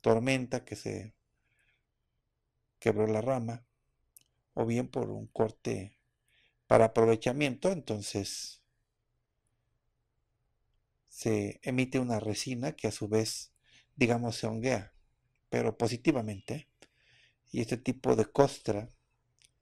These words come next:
es la que llamamos chaga, que tiene efectos extraordinarios en la salud humana, porque en sí protege al árbol,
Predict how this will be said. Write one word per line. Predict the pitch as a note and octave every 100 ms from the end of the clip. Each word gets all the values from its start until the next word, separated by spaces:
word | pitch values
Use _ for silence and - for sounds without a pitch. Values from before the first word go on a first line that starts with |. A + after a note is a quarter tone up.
| _ _ _ -
es | B2+
la | B2 A#2+
que | - A2+ G#2
llamamos | A2+ B2 B2+ A#2
chaga, | - D3+ A#2 C3 D#3+ _ _ _ _ _ _ -
que | G#2+
tiene | C3 F3+ G#3
efectos | A#2 C3+ - - D3+
extraordinarios | A#2 - - A2+ G#2 G#2+ G#2+ C#3+ G#3 -
en | A2
la | G#2
salud | G2 A2 A#2+
humana, | A#2 F#3 A3 A2+
porque | - - - G#2+ A2+ _ _ -
en | B2+
sí | A#2+ A3
protege | - - - A2+ -
al | G#2
árbol, | C#3 A2+ A#2+